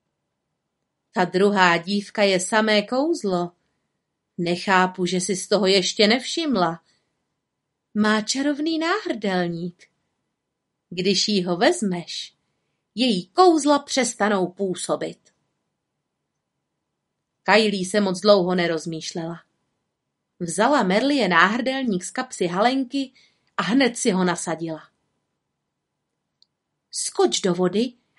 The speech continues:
a řekni, chci se stát mořskou panou," vybídla jí ryba.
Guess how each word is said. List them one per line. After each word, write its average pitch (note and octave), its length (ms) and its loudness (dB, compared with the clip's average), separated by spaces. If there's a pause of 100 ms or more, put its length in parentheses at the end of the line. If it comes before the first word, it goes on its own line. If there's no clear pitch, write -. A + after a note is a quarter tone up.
(100)
a F3 80 -4
řekni, E4 560 0 (240)
chci - 320 2
se F4+ 140 6
stát C4+ 400 0
mořskou A#3+ 560 2
panou," F3+ 480 -2 (760)
vybídla F3 520 0
jí D#3+ 180 -4
ryba. D#3 340 -8